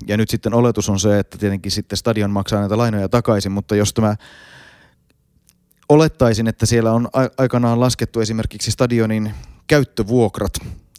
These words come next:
jonkin tietyn oletuksen pohjalta, ja nyt sitten, jos kustannukset ovat näin paljon nousseet, niin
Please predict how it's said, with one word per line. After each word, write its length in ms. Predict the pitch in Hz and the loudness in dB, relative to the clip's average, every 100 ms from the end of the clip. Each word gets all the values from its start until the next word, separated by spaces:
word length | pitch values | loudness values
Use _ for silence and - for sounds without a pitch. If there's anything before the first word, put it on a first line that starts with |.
| - | -6
jonkin 300 | 101 92 92 | -4 -4 -4
tietyn 440 | 110 104 104 87 85 - _ _ _ | 0 0 0 -4 -10 -18 _ _ _
oletuksen 500 | 120 92 92 - 98 - 87 | 0 0 0 -4 -4 -6 -2
pohjalta, 480 | 107 95 87 82 85 | 0 2 0 -2 -2
ja 100 | 98 | 0
nyt 120 | 110 | 0
sitten, 300 | - 110 107 | -2 -4 -2
jos 160 | 104 101 | -2 -2
kustannukset 560 | 120 - 104 104 - 101 | -2 -2 0 -2 -2 -4
ovat 140 | 104 | 0
näin 160 | 120 110 | 0 0
paljon 240 | 101 104 | 0 0
nousseet, 460 | 113 120 117 101 - | 0 2 2 0 0
niin 220 | 101 | -2